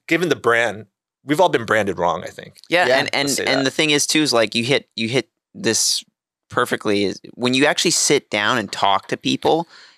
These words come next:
Speaker 2: all, a lot of those disagreements fade away. You really understand their perspective, their point of view, where they're coming from.
Speaker 1: And you
Speaker 2: And
Speaker 1: wanna
Speaker 2: it's like,
Speaker 1: hear them.
Speaker 2: and you wanna hear it. You
Speaker 3: Yeah.
Speaker 2: wanna have that
Speaker 1: It,
Speaker 2: dialogue.
Speaker 1: it,
Speaker 2: That doesn't exist on social media,
Speaker 1: you
Speaker 2: and
Speaker 1: can't,
Speaker 2: no one's mind will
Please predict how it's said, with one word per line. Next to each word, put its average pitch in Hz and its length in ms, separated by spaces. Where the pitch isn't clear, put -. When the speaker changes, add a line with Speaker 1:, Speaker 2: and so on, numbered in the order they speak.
Speaker 2:
all, 196 360
a 147 80
lot 175 300
of 180 100
those 160 180
disagreements 147 720
fade 165 260
away. 147 260
You 156 160
really 160 320
understand 139 520
their 120 120
perspective, - 600
their 104 120
point 107 260
of 98 60
view, 156 340
where 117 140
they're 117 100
coming 160 300
from. 156 220
Speaker 1:
And 151 40
you 151 60
Speaker 2:
And 180 80
Speaker 1:
wanna 277 140
Speaker 2:
it's 240 80
like, 165 100
Speaker 1:
hear 120 80
them. 190 180
Speaker 2:
and 170 140
you 214 80
wanna 240 240
hear 247 180
it. - 140
You - 120
Speaker 3:
Yeah. 131 60
Speaker 2:
wanna 175 220
have 175 180
that 180 160
Speaker 1:
It, - 20
Speaker 2:
dialogue. 110 300
Speaker 1:
it, 98 100
Speaker 2:
That 151 280
doesn't 165 380
exist 147 400
on 170 140
social - 340
media, 104 240
Speaker 1:
you 160 100
Speaker 2:
and 135 140
Speaker 1:
can't, 147 140
Speaker 2:
no 160 160
one's 185 480
mind 143 340
will 143 140